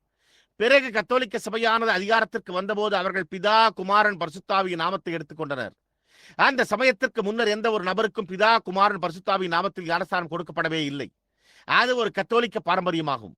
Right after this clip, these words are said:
அதில் அநேகத்தை லூத்தர் தன்னுடன் வெளியே கொண்டு வந்தார், மற்றதை வெஸ்லி கொண்டு வந்தார். இன்னுமாக நாம் அதனிடம் செல்கிறோம்.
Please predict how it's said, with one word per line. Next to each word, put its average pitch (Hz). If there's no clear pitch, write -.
அதில் 285
அநேகத்தை 254
லூத்தர் 220
தன்னுடன் 208
வெளியே 190
கொண்டு 165
வந்தார், 123
மற்றதை 233
வெஸ்லி 208
கொண்டு 185
வந்தார். 131
இன்னுமாக 262
நாம் 226
அதனிடம் 180
செல்கிறோம். 143